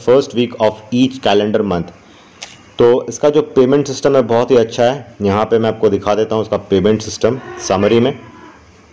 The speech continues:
Summary में आप देख सकते हो reward from bat point two फ़ाइव ज़ीरो यानी कि पॉइंट एटीन यूएसडी, ये April महीना के,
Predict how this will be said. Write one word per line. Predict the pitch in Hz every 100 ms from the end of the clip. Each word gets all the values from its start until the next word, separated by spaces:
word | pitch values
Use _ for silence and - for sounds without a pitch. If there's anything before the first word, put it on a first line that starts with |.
| _ _ - - -
Summary | - 104 113 127
में | 127
आप | 113
देख | 117
सकते | - - -
हो | 127 139 135 - 101
reward | 95 104 104 117 117
from | 113 110 104
bat | 110 120 -
point | 101 104 101
two | 113
फ़ाइव | 110 107 107 - - - _ _ _ _ - -
ज़ीरो | 90 110 123 165 - - - - 98
यानी | 104 107
कि | 113 113 117
पॉइंट | 110 120 117 -
एटीन | 104 104 123 117
यूएसडी, | 104 104 - 127 156 - - - -
ये | 101 107
April | 110 120 135
महीना | 131 117 127 139
के, | 120